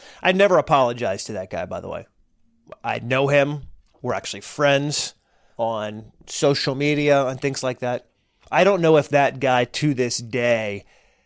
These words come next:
remembers that story. Maybe not. But I do. I remember the impact I had negatively on his life. So, what's the point?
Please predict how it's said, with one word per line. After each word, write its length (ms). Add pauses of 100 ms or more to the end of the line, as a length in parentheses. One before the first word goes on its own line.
(380)
remembers 540
that 180
story. 460 (520)
Maybe 280
not. 260 (1120)
But 440
I 160
do. 160 (640)
I 80
remember 320
the 160
impact 480
I 220
had 500
negatively 760
on 180
his 200
life. 340 (840)
So, 420 (380)
what's 240
the 80
point? 360